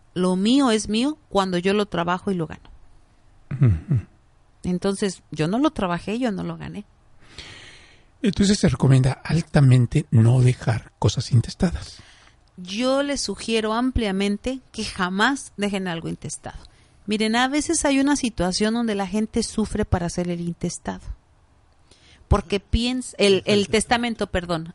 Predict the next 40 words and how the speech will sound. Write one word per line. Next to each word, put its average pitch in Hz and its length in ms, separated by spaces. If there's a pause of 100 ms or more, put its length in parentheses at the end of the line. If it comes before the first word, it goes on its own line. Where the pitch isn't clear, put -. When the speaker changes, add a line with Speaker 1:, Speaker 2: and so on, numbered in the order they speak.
(120)
Speaker 1:
Las 190 240
personas, 233 480
algunas 220 300
personas 202 420
sufren 220 340
para 196 160
dejar 175 240
un 185 100
testamento. 247 600
¿Por 196 140
qué 226 100
razón? 226 360 (520)
Porque 220 240
se 240 120
ponen 302 300
a 269 140
pensar 202 500
cómo 254 220
lo 220 120
van 202 140
a 226 60
interpretar 202 800 (320)
los 170 180
demás. - 520 (380)
¿Por 202 140
qué - 140
le 196 80
dejaste 190 420
más 190 220
a 175 80
uno? 233 240 (400)
Yo 240 180
le, 226 460
yo 226 140
les 240 260
digo, 233 500
ustedes 254 480
hagan 254 220
el 220 160
testamento 185 760